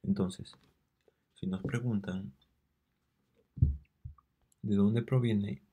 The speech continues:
eh, los cálixes, la pelvis renal, el uréter o el túbulo colector,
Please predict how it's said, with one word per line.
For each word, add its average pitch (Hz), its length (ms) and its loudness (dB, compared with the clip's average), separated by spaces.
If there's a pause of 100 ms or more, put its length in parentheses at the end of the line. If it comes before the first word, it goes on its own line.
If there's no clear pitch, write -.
(640)
eh, 98 100 2
los 92 200 -2
cálixes, 95 720 -4
la 90 220 -4
pelvis 101 400 0
renal, 101 420 -4
el 95 120 0
uréter 95 440 0
o 95 160 0
el 90 120 -2
túbulo 104 400 0
colector, 127 520 2